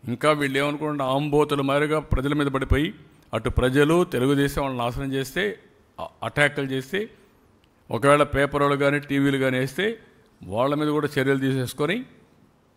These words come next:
క్లోజ్ చేసేస్తే వీళ్ళ ఆగడాలు సాగుతాయనుకుంటున్నారు. కానీ మీ ఆగడాలు సాగవు.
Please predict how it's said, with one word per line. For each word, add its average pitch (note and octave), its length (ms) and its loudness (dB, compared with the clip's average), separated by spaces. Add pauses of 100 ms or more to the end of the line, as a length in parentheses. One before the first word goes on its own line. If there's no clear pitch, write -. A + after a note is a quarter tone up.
(240)
క్లోజ్ D3 340 2
చేసేస్తే C#3+ 560 0 (600)
వీళ్ళ B2 200 -2
ఆగడాలు C3+ 440 2
సాగుతాయనుకుంటున్నారు. B2 840 -2
కానీ D#3+ 340 -2 (840)
మీ A2+ 160 0
ఆగడాలు A#2+ 520 0
సాగవు. A#2 560 -2